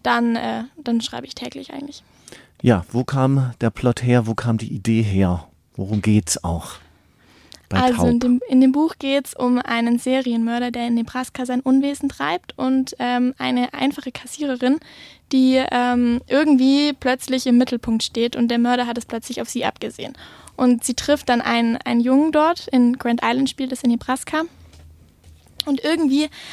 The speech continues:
Speaker 1: hat dieser, ähm, Junge dann auch Bezie-, Beziehungen zu den Morden.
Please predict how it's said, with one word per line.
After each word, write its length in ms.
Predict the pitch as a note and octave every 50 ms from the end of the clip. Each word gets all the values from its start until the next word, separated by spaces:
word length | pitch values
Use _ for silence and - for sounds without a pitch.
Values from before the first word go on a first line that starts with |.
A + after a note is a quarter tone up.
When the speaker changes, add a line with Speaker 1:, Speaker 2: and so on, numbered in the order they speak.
| - - -
Speaker 1:
hat 240 | - C#4 C4+ C4 -
dieser, 600 | C#4 C#4+ C4 B3 C4 B3+ B3 B3 B3 B3 - -
ähm, 380 | B3 B3 B3 B3 B3 A#3+ A#3+ B3+ - -
Junge 360 | B3 B3+ C4 B3+ C4 C4+ C4
dann 460 | B3 B3 B3 A#3+ A#3+ A#3+ A#3+ - - _ _ _ _ _ _ _ _ - -
auch 260 | - B3 B3+ C4 -
Bezie-, 360 | - C4 - - - - -
Beziehungen 500 | - A#3+ - - C4+ B3+ B3 B3 A#3+ A#3
zu 100 | - A#3+
den 140 | A#3 A#3+ A#3
Morden. 400 | A#3 A#3+ A#3 A#3 A#3 A3+ C4